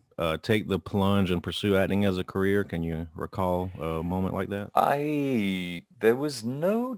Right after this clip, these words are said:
Speaker 2: eureka moment, but I really knew, at first I wanted to be a painter 'cause I was fascinated with everything to do with, with,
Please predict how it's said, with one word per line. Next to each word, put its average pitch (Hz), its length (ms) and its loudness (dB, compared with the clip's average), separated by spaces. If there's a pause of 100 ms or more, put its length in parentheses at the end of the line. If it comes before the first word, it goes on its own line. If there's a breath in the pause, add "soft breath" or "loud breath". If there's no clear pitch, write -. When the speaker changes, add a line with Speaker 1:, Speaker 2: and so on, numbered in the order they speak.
Speaker 2:
eureka 101 840 2
moment, 92 880 0 (100)
but 110 240 2
I 113 140 8
really 135 400 4
knew, 110 760 4 (160)
at 104 100 -2
first 196 280 6
I 165 40 12
wanted 123 260 6
to 104 60 -8
be 95 140 4
a 92 60 8
painter 104 760 2 (360)
'cause 80 140 -4
I 85 80 10
was 85 220 4
fascinated 90 720 2
with 87 140 2
everything 87 560 0
to 85 100 -6
do 80 280 -4
with, 78 280 -4 (240)
with, 80 180 -6